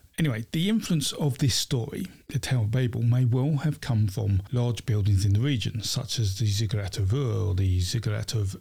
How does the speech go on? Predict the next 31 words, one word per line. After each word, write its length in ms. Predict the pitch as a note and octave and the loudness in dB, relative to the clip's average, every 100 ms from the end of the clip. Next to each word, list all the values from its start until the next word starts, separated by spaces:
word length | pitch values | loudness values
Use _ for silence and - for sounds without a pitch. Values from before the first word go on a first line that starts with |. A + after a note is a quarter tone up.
| - | -4
Eridu, 400 | C#3 G2 G2 - - - - - - | -2 0 -2 -6 -18 -20 -18 -12 -2
and 360 | B2 A#2+ A2 - - _ | 0 2 0 -6 -20 _
similar 380 | - B2 G2+ F#2+ | -6 -2 0 0
buildings. 580 | F3+ F3+ A#2+ F#2+ F#2+ - - - - - | 0 0 2 0 -2 -6 -18 -20 -16 -4
However, 400 | D3+ F3 D3+ D3 E3+ | -2 0 0 0 -2
we 140 | G3 D3+ | -2 0
see 380 | - - F#3+ E3+ | 0 -2 0 0
that 340 | D3+ D#3 - | -2 -6 -6
there 180 | D#3 D#3+ | -4 -2
is 160 | C#3+ | 0
an 260 | D3 C#3+ C#3+ - - - - | 0 0 -2 -8 -20 -20 -6
ancient 400 | F#3+ G#3+ - - | -2 -2 -2 -4
Sumerian 720 | - - - C3 E3 B3 G3 G#2 | -4 -4 2 2 2 2 2 0
epic, 380 | G2 - - - - _ | 0 -4 -8 -14 -20 _
the 220 | B2+ A#2+ - | -4 -4 -4
Epic 360 | F3 D3 - | -4 -6 -2
of 220 | B2 A2 - - - - | -2 -2 -4 -14 -20 -6
Enmerkar 840 | C#3+ C#3 A#2+ E3 D#3 - C3+ C3 - | 0 2 4 2 -2 -4 -6 -6 -4
and 160 | B2 A#2 | 0 2
the 80 | A2 | 2
Lord 340 | B2 C3+ A#2 | 2 0 0
of 180 | A2 F#2+ - | -2 -2 -4
Alatta, 500 | C#3 D3 B2 - C3+ - - - - | -4 -2 -4 -6 -6 -10 -18 -20 -10
which 240 | - D3+ - | -6 -4 -4
talks 380 | - A2+ - | -2 -2 -4
of 180 | - C#3 | -4 -2
a 40 | C3+ | -2
conflict 500 | - A2+ F#2+ B2 - | 0 0 0 -4 -6
between 340 | - B2 A2 | -4 0 0
two 240 | F#2+ A#2 | 0 -2
cities, 540 | G2+ - - A#2+ G2 | 0 -2 -2 0 -2